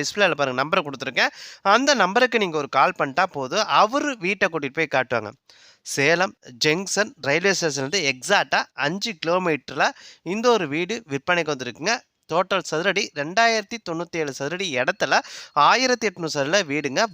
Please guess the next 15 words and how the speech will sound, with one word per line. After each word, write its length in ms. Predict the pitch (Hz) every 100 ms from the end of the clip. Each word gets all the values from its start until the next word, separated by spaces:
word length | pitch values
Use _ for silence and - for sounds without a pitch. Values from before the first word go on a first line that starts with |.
| 139
வடக்கு 340 | 143 208 226
வாசலுங்க. 360 | 180 147 127 175 196
டூ 80 | 175 202
பி 80 | 180 143
ஹெச்ங்க. 320 | 127 123 165 277 190
வீட்டுக்கு 340 | 233 226 208 151
முன்னாடி 380 | 139 185 160 214 175 185
முப்பது 340 | - 269 214
அடி 140 | 139 190 160
ரோடு 200 | 190 180
வசதி 240 | 151 147
இருக்குங்க. 320 | 135 113 165 247 - - -
கார் 220 | 185 226 -
பார்க்கிங் 380 | 240 214 196 170
வசதியோட 380 | 147 143 147 170